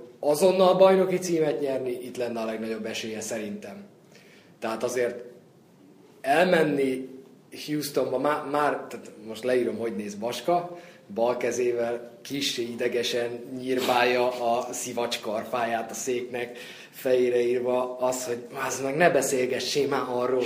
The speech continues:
hogy más csapatba megy el, mert nem elég karaktergyilkos naponta ezen gondolkoznom”, fejezd már be. Szóval Houston.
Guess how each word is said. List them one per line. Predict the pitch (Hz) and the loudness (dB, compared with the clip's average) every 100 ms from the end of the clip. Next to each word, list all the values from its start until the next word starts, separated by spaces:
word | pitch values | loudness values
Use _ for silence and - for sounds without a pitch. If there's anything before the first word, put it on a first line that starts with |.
| 127 | 2
hogy | 123 | 2
más | 131 143 | 4 2
csapatba | 143 - - - 180 | 6 8 8 8 10
megy | 170 170 | 10 12
el, | 180 | 10
mert | 165 165 170 - - 220 190 | 10 6 4 2 -4 -2 8
nem | 208 208 | 10 12
elég | 208 208 202 | 12 12 12
karaktergyilkos | 185 185 185 170 165 170 170 - | 8 8 6 4 6 4 4 2
naponta | 185 185 185 185 180 170 | 6 6 8 6 6 6
ezen | 170 170 175 | 6 6 6
gondolkoznom”, | 175 175 170 180 175 160 135 107 151 | 6 6 6 4 8 6 6 -2 -2
fejezd | 185 139 131 127 | 0 0 0 -2
már | 127 | -4
be. | 127 | 0
Szóval | 175 170 | 4 6
Houston. | 180 160 - 104 95 | 4 0 0 -4 -6